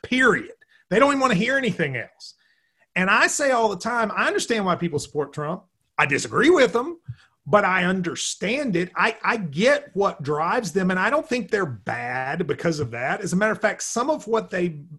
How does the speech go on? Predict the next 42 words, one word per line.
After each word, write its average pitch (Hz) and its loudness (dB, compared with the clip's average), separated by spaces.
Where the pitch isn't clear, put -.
that 170 -4
leads 185 -2
them 190 2
to 175 4
believe 196 2
it, 196 2
I 196 4
agree 220 4
with. 175 2
I 190 2
just 185 -4
don't 202 2
agree 180 2
with 170 -2
projecting 170 0
it 160 0
onto 147 -2
Trump. 202 -6
Religion, 214 4
I 185 2
think, 190 -2
is 175 -2
where 196 0
Democrats 180 -2
really 208 -2
screw 208 -2
up. 160 2
I 156 0
mean, 180 4
we're 202 4
very, 302 2
we're, 220 -2
we 262 2
are 294 4
good 196 2
as 160 0
Democrats 170 0
in 165 -4
protecting 185 0
freedom 214 0
of 175 -2
religion 165 2